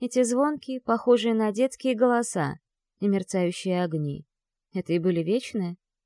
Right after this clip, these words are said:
Кто они такие? Вместе с этим пришло и еще одно понимание.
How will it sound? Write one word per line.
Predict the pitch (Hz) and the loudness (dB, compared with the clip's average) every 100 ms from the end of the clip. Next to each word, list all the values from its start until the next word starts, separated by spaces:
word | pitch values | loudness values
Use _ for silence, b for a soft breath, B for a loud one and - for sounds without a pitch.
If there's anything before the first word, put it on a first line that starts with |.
| - | -12
Кто | - | 0
они | 220 240 | 2 2
такие? | 285 294 226 147 - _ _ _ _ _ _ _ _ | -2 -6 -4 -4 -6 _ _ _ _ _ _ _ _
Вместе | 214 214 202 - | 0 2 0 -2
с | - | 0
этим | 220 247 269 | 0 2 0
пришло | 254 240 240 247 | 0 -2 0 -2
и | - | 0
еще | 240 240 277 | -2 -2 2
одно | 240 165 151 143 | 4 4 2 -2
понимание. | 147 151 139 123 120 | -4 -4 -4 -6 -8